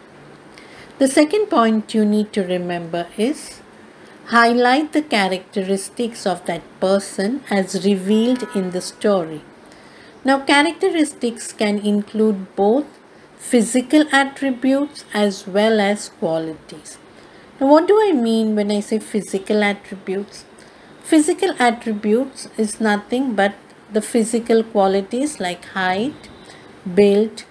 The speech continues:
complexion, et cetera. And qualities of that person refer to whether the person is introvert, extrovert, cheerful, calm, as stated in that particular story.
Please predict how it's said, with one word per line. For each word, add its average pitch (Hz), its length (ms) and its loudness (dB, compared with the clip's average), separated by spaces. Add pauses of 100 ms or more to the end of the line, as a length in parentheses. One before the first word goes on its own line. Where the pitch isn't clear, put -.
complexion, 185 960 -4
et 175 160 -12
cetera. 185 640 -6 (680)
And 269 280 2
qualities 320 680 2
of 208 200 0
that 190 260 -6
person 196 600 -6
refer 180 480 -2 (140)
to 285 280 -2 (880)
whether 208 300 4
the 196 100 0
person 208 540 0
is 190 360 -6
introvert, 190 920 2 (100)
extrovert, 185 800 0 (140)
cheerful, 196 880 -2
calm, 190 360 -6 (440)
as 262 220 2
stated 240 600 0
in 208 160 2
that 185 240 -2
particular 185 580 -6
story. 156 560 -8